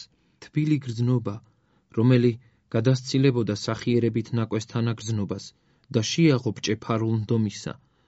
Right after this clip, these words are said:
მის მზერაში გამოსჭვიოდა მზის სხივთ მილტოლვა,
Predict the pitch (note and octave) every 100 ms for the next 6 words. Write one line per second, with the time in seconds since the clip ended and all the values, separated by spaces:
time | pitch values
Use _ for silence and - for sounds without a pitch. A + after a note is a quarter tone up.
0 | _ _ _ A#2+ C3 C3 B2 B2+ C3 C3+
1 | - B2+ C3 C3+ - C#3 C3+ A2+ A2 G#2
2 | A#2 G#2+ - A2+ - A#2+ A#2+ G#2+ G#2+ G2